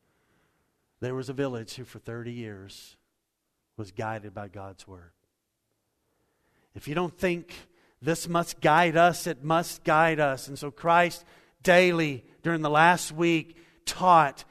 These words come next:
in the temple all day long. And do you remember what it said? The people did what? They hung. They just leaned in and hung on everything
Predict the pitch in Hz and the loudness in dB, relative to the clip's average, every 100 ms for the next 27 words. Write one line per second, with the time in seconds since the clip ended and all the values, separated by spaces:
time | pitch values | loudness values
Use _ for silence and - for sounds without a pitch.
0 | _ - 165 180 175 175 165 - 135 90 | _ -4 -2 -2 -4 -6 -6 -8 -14 -14
1 | _ _ _ _ _ _ - 165 180 185 | _ _ _ _ _ _ 2 6 8 6
2 | 170 165 165 156 139 131 127 113 139 143 | 4 2 2 0 -2 -6 -10 -12 -14 -6
3 | 143 170 180 180 160 185 185 - 165 - | -2 0 2 0 2 4 4 2 -4 -2
4 | 175 160 151 156 135 170 180 - - - | -4 -4 -4 -4 2 2 2 -6 -20 0
5 | 170 156 - 185 190 160 147 175 180 - | 2 2 2 4 4 2 0 0 0 -6
6 | - - 165 170 190 190 185 185 170 160 | -14 -10 -4 0 0 0 0 0 -2 -4
7 | 147 175 180 156 151 156 170 175 170 - | -2 -2 0 -4 -2 -2 -2 -2 -6 -6
8 | 160 165 160 | -6 -4 -6